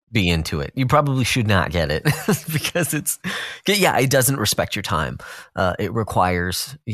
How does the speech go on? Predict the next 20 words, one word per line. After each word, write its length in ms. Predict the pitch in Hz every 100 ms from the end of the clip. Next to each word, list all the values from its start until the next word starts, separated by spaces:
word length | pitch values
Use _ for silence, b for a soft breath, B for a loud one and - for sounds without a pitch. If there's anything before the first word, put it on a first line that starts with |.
| -
a 80 | 101
grind 760 | 98 101 92 87 85 82 - - -
it, 160 | 92 76 78
in 100 | 143
a 40 | 113
puzzle 380 | - 131 117 98
game, 300 | 85 80 80
which 180 | 87
is 160 | 90 -
weird. 480 | 87 87 73 67 - B B B -
So, 500 | - 110 92 82 80 b _ -
um, 320 | 87 76 76 -
yeah, 180 | 104 101
while 240 | 95 98
I 120 | 92 87
can't, 360 | - 92 82 -
I 120 | 90
can't 220 | - 92
recommend 480 | 90 90 92 87 82
it. 160 | 82